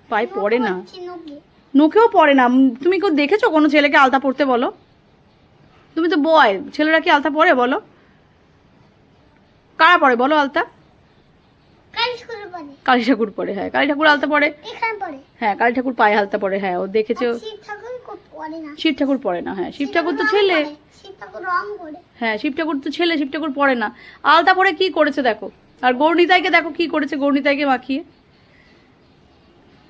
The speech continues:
Speaker 1: দেখ, স্নান করে আসলি তো? এই যে দেখো রিয়া, স্নান করে এসেও এই যে আলতাগুলো যে পায়ে পড়েছিলিস, এর থেকে বেশি আমি আর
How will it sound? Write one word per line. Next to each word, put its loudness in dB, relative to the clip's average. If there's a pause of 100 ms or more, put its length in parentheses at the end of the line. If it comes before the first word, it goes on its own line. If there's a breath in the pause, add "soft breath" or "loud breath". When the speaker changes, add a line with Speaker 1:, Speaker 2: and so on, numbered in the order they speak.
(1800)
Speaker 1:
দেখ, 2 (120)
স্নান 0
করে 2
আসলি 2
তো? 2 (240)
এই -4
যে 0
দেখো 2
রিয়া, 2
স্নান 4
করে 2
এসেও 4
এই 6
যে 2
আলতাগুলো 2
যে -2
পায়ে 4
পড়েছিলিস, 2 (360 loud breath)
এর 2
থেকে 2
বেশি 4
আমি 8
আর 6